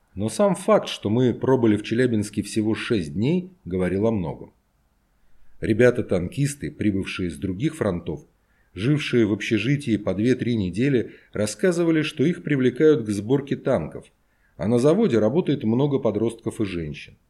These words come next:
Разместили нас неплохо. Нам с Антоном Таранцем и еще одному лейтенанту дали отдельную комнату. С кормежкой было похуже. Даже в офицерской столовой порции давали очень скромные.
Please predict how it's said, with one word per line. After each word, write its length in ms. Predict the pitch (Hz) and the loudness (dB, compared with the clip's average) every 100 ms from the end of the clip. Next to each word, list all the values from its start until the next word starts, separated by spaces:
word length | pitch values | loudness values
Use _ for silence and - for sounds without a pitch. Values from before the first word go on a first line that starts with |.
| _ _ _ _ _ _ _ _ _ | _ _ _ _ _ _ _ _ _
Разместили 760 | 90 110 98 107 104 - 190 185 | -2 0 2 0 0 0 2 2
нас 300 | 123 123 143 | 0 -4 -4
неплохо. 600 | 143 95 78 135 - - _ _ _ _ _ _ - | -4 -4 -4 -6 -12 -20 _ _ _ _ _ _ -4
Нам 220 | 101 170 | 0 0
с 80 | 170 | 2
Антоном 480 | 147 143 147 143 117 | 0 2 2 2 2
Таранцем 600 | 113 127 135 127 131 117 | 2 2 0 -2 -2 -2
и 140 | - 82 | -4 -8
еще 540 | 82 85 90 - 147 | -6 -4 -4 2 4
одному 300 | 147 131 135 | 4 2 2
лейтенанту 540 | 120 123 127 123 113 | 0 0 0 0 -2
дали 260 | 87 120 151 | 0 2 2
отдельную 540 | 131 87 110 113 117 | 0 0 0 2 -2
комнату. 520 | 113 113 80 71 - _ _ _ _ _ _ _ | -2 -4 -4 -8 -16 _ _ _ _ _ _ _
С 120 | - | -12
кормежкой 520 | - 107 156 190 190 147 | -2 0 2 0 0 0
было 240 | 156 147 | 2 2
похуже. 600 | 147 131 - 160 107 - _ _ _ _ | 0 -6 -6 -10 -10 -14 _ _ _ _
Даже 360 | 87 120 113 117 | 0 2 4 4
в 60 | 107 | 2
офицерской 600 | 110 - 156 151 - 92 | 0 0 0 0 -4 -8
столовой 500 | - 95 95 85 80 | -4 -2 -2 -4 -8
порции 440 | - 151 151 131 | -6 -6 -2 0
давали 480 | 117 117 127 120 - | 2 4 4 2 0
очень 520 | 123 120 101 - 76 143 | -2 2 0 -2 -10 -12
скромные. 680 | - 76 73 60 - - | -14 -10 -10 -10 -16 -20